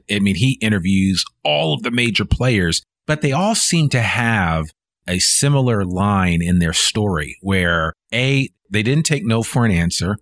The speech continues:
right? <laughs> So, they, so, so, so they were told no thousands of times and they just kept moving forward. The other thing was they were bold about just stepping out and connecting with somebody that they thought could help them get to wherever they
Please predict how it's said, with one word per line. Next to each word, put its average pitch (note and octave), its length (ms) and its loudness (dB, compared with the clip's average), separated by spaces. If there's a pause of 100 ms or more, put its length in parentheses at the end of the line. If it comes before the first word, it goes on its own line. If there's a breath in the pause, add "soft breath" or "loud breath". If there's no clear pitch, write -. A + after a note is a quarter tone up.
(160)
right? G#2 320 0
<laughs> - 0 -
So, G#3+ 220 -2
they, A3 180 -2
so, D3 300 0
so, D#3 280 0 (200)
so C#3+ 260 0 (260)
they C#3+ 140 0
were D3+ 100 2
told C#3+ 300 -2
no C3 300 0 (100)
thousands C3 480 0
of A2+ 120 -2
times A#2 440 0
and G#2 140 0
they G#2+ 80 2
just B2 220 0
kept B2 200 -2
moving F#2 300 0
forward. F#2 420 -2 (180)
The D#2+ 160 -12
other A3 220 0
thing A2 320 0
was F2+ 460 0 (160)
they C3 260 0
were B2 180 0
bold G2 640 -2
about F#2 380 -2
just G#2 180 0
stepping F#2+ 460 0
out G2 280 0
and F2 140 -4
connecting G2 420 0
with F2+ 120 0
somebody F#2 400 2
that E2 180 -4
they G2 140 -2
thought - 320 -6
could - 120 -8
help - 360 -4
them E2 320 2 (180)
get - 220 -6
to G#2+ 180 2
wherever G2 400 0
they F2 140 -4